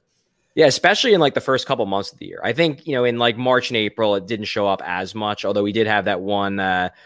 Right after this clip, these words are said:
that one game where he took the puck to the face, scored, and then came back in the third and scored again. That was pretty cool. Um, but I agree. In, like, January and February, he was playing a surprisingly physical game, and that's not pr-, really his style. It never has been his style. So that was,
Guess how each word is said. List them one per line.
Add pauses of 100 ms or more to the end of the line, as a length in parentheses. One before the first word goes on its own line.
(120)
that
one
game
where
he
took
the
puck
to
the
face,
scored,
and
then
came
back
in
the
third
and
scored
again.
That
was
pretty
cool. (440)
Um,
but
I
agree.
In,
like,
January
and
February,
he
was
playing
a
surprisingly
physical
game,
and
that's (320)
not (300)
pr-,
really
his
style.
It
never
has
been
his
style.
So
that
was,